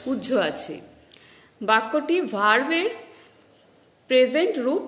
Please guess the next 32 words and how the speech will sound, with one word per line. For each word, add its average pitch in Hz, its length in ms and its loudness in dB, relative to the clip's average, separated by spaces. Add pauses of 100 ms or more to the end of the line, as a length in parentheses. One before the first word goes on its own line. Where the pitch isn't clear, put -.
(240)
শু-, 226 640 -8
দিয়ে 254 220 -2
শুরু 226 300 -4
হয়। 156 260 -6 (420)
বাক্যটি 202 380 -2
কি 277 200 -4
দিয়ে 285 200 -2
শুরু 302 240 -2
হয়? 370 160 2
ভার্বের 247 520 0 (180)
present 185 460 -2
রূপ 170 180 -6 (100)
দিয়ে। 139 240 -8 (420)
"Come 294 360 2
here", 170 320 0
দেখো, 190 300 -6 (120)
"Come" 285 260 2
দিয়ে 285 180 0
শুরু 269 260 -4
হলো, 269 280 0
এটা 254 220 0
ভার্বের 233 400 -2 (460)
present 160 460 -2
রূপ। 147 160 -8 (480)
বাক্যের 208 420 -2
শেষে 330 300 -4 (120)
full 277 160 -2
stop 311 380 -2
বা 233 140 -2
পূর্ণ 254 460 -4
বিরতি 160 400 -4
বসে। 135 380 -12